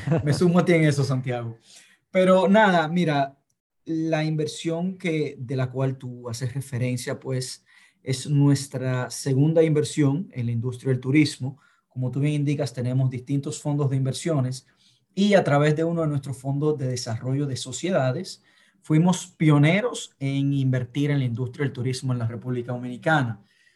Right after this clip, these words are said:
Ojo, no es este caso. En ese caso fue la inversión en el Hotel Club Mermiches en el año dos mil dieciocho.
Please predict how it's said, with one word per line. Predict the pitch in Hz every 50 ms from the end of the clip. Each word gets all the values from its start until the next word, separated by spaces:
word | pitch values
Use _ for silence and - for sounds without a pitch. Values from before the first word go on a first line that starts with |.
| _ _ - _ _
Ojo, | - 143 135 123 127
no | 123 127 131 131
es | 131 -
este | 147 143 - 151 143 143
caso. | 180 180 165 147 - -
En | 127 123
ese | 127 123 - 147
caso | - - 139 - - 147
fue | - _ 156 156 151 160 160 - _ _ _ _ _ _ _
la | - 135
inversión | 135 135 139 135 139 - 147 147 147
en | 147
el | 147 147
Hotel | 139 139 151 147 147 143
Club | 143 - 156 151 151
Mermiches | 156 156 170 185 185 170 185 196 202 - - - - _
en | _ 123 120 123 123
el | 120
año | 120 120 127 135
dos | 135 120 110
mil | 113 117 117
dieciocho. | 113 123 117 - - 131 135 151 156 151 139 - - -